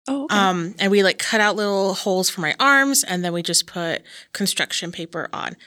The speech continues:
Speaker 2: So it's just a little walking traffic light. It was impossible to sit down,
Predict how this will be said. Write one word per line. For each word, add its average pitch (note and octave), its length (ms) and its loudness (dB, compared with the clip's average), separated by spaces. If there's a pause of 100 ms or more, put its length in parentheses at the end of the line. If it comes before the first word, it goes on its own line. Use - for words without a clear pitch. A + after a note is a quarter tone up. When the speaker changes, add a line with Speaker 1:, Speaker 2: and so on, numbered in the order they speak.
Speaker 2:
So - 100 -4
it's F#3+ 80 0
just - 160 0
a G3+ 40 2
little F3+ 120 4
walking F3 320 -2
traffic E3 400 -6
light. E3+ 380 -2 (100)
It F#3 80 0
was F#3 460 0 (160)
impossible G3 680 -2
to E4 100 0
sit E4 200 0
down, D#4 260 0